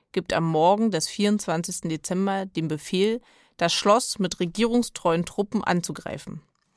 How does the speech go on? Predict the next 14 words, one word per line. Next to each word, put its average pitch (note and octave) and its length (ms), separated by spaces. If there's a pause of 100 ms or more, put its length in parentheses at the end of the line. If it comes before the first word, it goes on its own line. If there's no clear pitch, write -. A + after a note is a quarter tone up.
(340)
Dieser A3+ 280
Angriff A3+ 320
scheitert. F#3 600 (340)
Sechsundfünfzig G#3 1080
Regierungssoldaten, F3+ 1200
elf F#3+ 260
Matrosen F#3 680
und E3 260
mehrere F#3 480
Zivilisten F3 840
verlieren E3+ 420
dabei D#3 300
ihr E3+ 140
Leben. D3 380